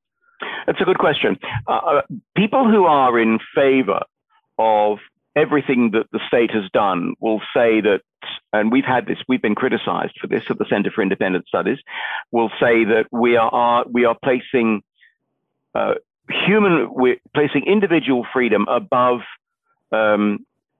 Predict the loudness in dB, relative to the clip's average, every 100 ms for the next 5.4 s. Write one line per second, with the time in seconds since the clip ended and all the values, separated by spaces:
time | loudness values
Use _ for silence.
0 | _ -8 0 0 2 0 0 0 0 0
1 | -2 -4 -8 -12 -16 -20 -20 -20 -4 -2
2 | 0 0 -2 -4 -4 0 2 4 4 2
3 | 2 0 2 2 2 0 -2 -2 -2 -2
4 | 0 0 -2 -8 _ _ -6 -6 0 2
5 | 2 2 2 0